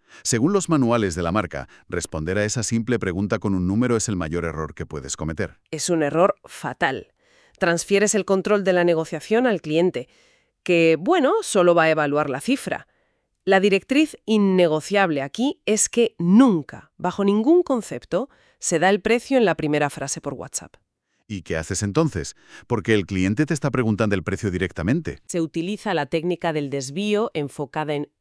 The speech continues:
Speaker 2: cómo trabajamos. El profesional reestructura la conversación diciendo algo como, "Oye, es completamente lógico que quieras saber la inversión necesaria,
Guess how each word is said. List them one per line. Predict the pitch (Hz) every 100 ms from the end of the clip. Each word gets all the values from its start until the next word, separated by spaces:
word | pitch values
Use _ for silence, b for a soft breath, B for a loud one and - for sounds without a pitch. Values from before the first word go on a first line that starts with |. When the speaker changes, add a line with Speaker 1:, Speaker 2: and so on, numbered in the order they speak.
| _
Speaker 2:
cómo | - 175 165 151
trabajamos. | 143 131 127 185 196 170 233 - - b b b b -
El | 147
profesional | 143 139 135 - 135 151
reestructura | 147 143 - - 139 - 165 170
la | 170
conversación | 170 175 170 - 165 175 170 180
diciendo | 165 - 151 151
algo | 147 147 147
como, | - 147 143 139 131 b b b
"Oye, | 139 151 170 - _
es | 165 170 -
completamente | - 143 139 147 143 156 202 196 180 175 160
lógico | 151 175 - 175 - 175
que | 147 -
quieras | 139 143
saber | - 135 139
la | 156
inversión | 156 143 - 151
necesaria, | 165 - 135 160 180 151